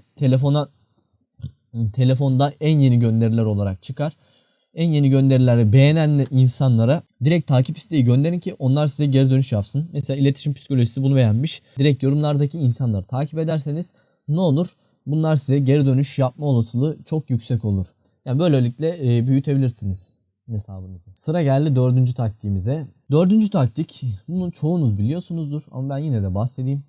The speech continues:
Büyük sayfalara reklam vermek. Örneğin paranız vardır, ne bileyim zenginsinizdir ya da sırf bu işi yapmak için para ayırmışsınızdır. Büyük sayfalara anlaşarak reklam verebilirsiniz. Ancak burada dikkat etmeniz gereken,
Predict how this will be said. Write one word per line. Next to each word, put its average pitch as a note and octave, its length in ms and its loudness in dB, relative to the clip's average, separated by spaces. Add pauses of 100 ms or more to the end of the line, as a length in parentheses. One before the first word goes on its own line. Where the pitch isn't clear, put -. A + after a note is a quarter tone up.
(120)
Büyük D#3+ 240 -4
sayfalara A#2 640 -4
reklam A#2 420 -4
vermek. F2+ 460 -8
Örneğin C#3+ 520 0 (260)
paranız D3 420 0
vardır, C#3+ 440 -2 (220)
ne B2 180 -2
bileyim A#2 300 2
zenginsinizdir B2 840 -2 (260)
ya A#2+ 140 -4
da C3 260 -2
sırf C#3 360 -6
bu B2 180 -2
işi C3 200 -4
yapmak B2+ 400 -4
için B2+ 360 -10
para B2 200 -4
ayırmışsınızdır. A2+ 880 -2 (460)
Büyük F3 200 -2
sayfalara A#2 640 -2 (140)
anlaşarak C#3 720 -2
reklam C3+ 400 -6
verebilirsiniz. A#2+ 720 -2 (160)
Ancak D#3+ 400 -2
burada C3 380 -4
dikkat A2 320 -6
etmeniz A#2+ 420 -4
gereken, G#2+ 420 -4